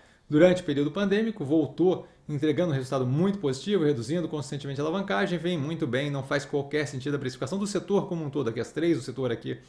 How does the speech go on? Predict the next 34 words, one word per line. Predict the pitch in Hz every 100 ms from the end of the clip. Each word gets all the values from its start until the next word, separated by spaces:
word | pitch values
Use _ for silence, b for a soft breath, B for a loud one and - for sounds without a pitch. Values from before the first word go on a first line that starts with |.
| b b b
que | -
a |
gente | 123 120
tem | 139
de | 127
educação, | 117 123 - 160
não | 147
faz | 151 156
qualquer | 156 151 147
sentido | 131 135 135
aquela | 131
precificação | 120 123 135 - 143 147 b b b b
versus | 123 160 151 143
o |
que | 139
é | 135
entregue | 123 127
pela | 127
operação, | 131 196 196 208
mas | 196 156
daí | 131 160
o |
longo, | 156 143 131
médio | 131 147 143
e |
longo | 139
prazo | 127 135
vai | 139
dizer. | 107 98
Com | 139
a |
Ambipar | 143 143 160
foi | 151
uma | 139 135